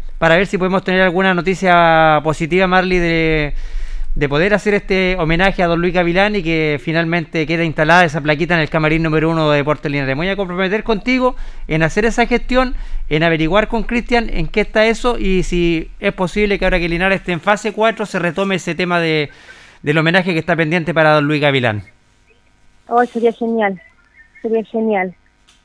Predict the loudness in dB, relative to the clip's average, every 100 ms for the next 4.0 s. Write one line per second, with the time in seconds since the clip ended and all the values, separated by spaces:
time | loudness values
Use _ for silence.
0 | _ _ _ _ _ _ _ _ _ _
1 | _ _ _ _ _ -6 -2 2 2 2
2 | 0 0 -2 0 0 0 -4 -6 -6 -4
3 | 0 0 0 0 0 0 -2 -2 -2 -4